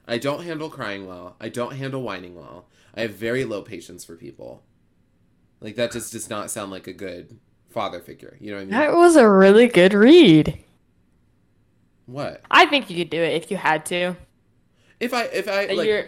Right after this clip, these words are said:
Speaker 1: say
Speaker 2: nothing.
Speaker 1: that my, say that my future husband wants kids. Could I do it? Absolutely. You can do anything that you put your mind to. Like, I would be, I, I could be a great dad. But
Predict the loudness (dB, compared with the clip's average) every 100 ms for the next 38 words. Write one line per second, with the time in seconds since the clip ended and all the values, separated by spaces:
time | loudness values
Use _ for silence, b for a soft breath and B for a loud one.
0 | -12 -16 -4 -4 -2 -6 -8 -8 -8 -8
1 | -6 -8 -8 -12 -12 -14 -14 -14 -16 -18
2 | -20 -20 _ _ _ _ -4 -4 -4 -6
3 | -6 -10 _ -10 -10 -10 -12 -12 -18 -20
4 | _ -12 -10 -10 -10 -12 -12 -14 -16 -16
5 | -18 -16 -14 -16 -18 -20 -20 _ -10 -8
6 | -8 -12 -12 -10 -10 -12 _ _ _ -14
7 | -12 -12 -12 -12 -14 -16 -18 -20 _ _
8 | _ _ -8 -8 -8